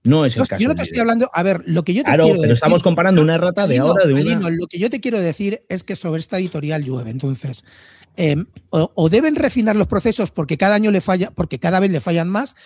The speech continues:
Speaker 2: pero lo que, lo que yo te digo que a mí no me parece una excusa hoy en día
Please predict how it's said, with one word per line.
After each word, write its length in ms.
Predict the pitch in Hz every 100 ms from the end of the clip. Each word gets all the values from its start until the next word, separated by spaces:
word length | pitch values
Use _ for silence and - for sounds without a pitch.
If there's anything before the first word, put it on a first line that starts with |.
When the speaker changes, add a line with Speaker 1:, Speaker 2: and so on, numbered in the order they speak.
| -
Speaker 2:
pero 160 | - 165
lo 180 | 156 151
que, 200 | 156 -
lo 300 | 180 165 156
que 100 | 147
yo 140 | 147 240
te 100 | 233
digo 300 | 254 226 -
que 100 | 147
a 60 |
mí 300 | 147 196 190 - _ _
no 180 | 156 170
me 140 | 226 247
parece 320 | 214 226 185
una 160 | 156
excusa 560 | 135 - 208 214 160 127 -
hoy 280 | 190 190
en 140 | 175 151
día 300 | 156 160